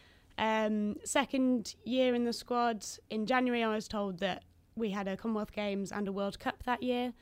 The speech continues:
and was told that probably wasn't gonna go to either, like, just keep training, keep working hard.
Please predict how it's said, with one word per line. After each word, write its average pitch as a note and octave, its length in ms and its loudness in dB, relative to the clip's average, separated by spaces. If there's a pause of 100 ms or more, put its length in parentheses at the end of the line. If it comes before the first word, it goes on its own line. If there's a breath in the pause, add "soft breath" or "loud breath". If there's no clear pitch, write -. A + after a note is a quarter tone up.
(300 soft breath)
and G#3 120 -2
was G3+ 160 -2
told G3+ 280 -4
that - 300 -8
probably G3+ 260 -2
wasn't F#3+ 240 -2
gonna F#3 120 -6
go F3 140 -4
to - 120 -8
either, F#3 500 -2 (420 soft breath)
like, - 140 -6
just - 160 -8
keep - 200 -8
training, G3+ 320 0
keep G#3 140 -4
working G3+ 280 -6
hard. A#3 420 0